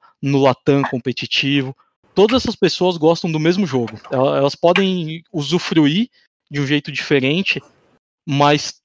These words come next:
todo mundo gosta da, desse mesmo jogo. Então eu, eu gostaria que as pessoas tivessem menos resistência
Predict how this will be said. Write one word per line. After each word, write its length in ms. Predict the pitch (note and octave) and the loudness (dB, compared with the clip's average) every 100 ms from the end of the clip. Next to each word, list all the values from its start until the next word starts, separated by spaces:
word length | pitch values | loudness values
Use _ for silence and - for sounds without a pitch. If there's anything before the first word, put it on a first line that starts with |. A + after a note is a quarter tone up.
| - | 0
todo 260 | G#3 A#3 | 2 4
mundo 320 | G3+ F#3 G#3 F#3+ | 4 2 0 0
gosta 360 | D#3 F3+ - | 2 2 2
da, 100 | E3 D#3 C#3 C3+ C3 | 0 0 -4 -18 -4
desse 260 | C3+ D3+ E3 | -2 0 0
mesmo 220 | D3+ F#3 | -2 0
jogo. 180 | C#3 C3+ | -2 -2
Então 240 | E3 F#3 | -2 0
eu, 300 | G3+ G#3 F#3 F#3 - C#4 - - | 0 0 -4 -14 -20 -20 -20 -10
eu 180 | - | -6
gostaria 640 | D3+ F3+ - A3 E3 F3 G#3+ | 0 0 4 2 4 2 2
que 160 | - | 2
as 160 | G#3 F#3 | 2 2
pessoas 380 | - - F#3+ - | -2 -2 -2 -2
tivessem 520 | - D#3+ F3+ - F#3 | -2 2 2 2 0
menos 300 | F3 F#3 F3 | 0 0 0
resistência 920 | E3+ F#3 G3 - - D#3 G3+ - C3+ | 0 0 -4 -12 -4 0 0 -2 -6